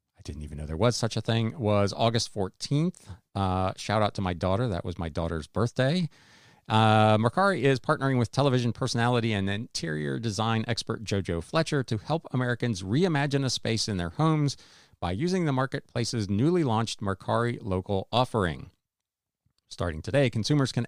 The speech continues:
enter to win a makeover to declutter their garage or a room of their choice through the Mercari Local Sweepstakes. The grand prize winner will receive a personal video consultation with JoJo, along with a cash pri-, cash prize and Mercari credit to make over the space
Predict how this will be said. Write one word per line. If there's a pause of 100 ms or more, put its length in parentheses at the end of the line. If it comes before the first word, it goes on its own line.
enter
to
win
a
makeover
to
declutter
their
garage (100)
or (200)
a
room
of
their
choice (480)
through
the
Mercari
Local
Sweepstakes. (320)
The
grand
prize
winner
will
receive
a
personal
video
consultation
with
JoJo,
along
with
a
cash
pri-, (220)
cash (100)
prize
and
Mercari
credit (340)
to
make
over
the
space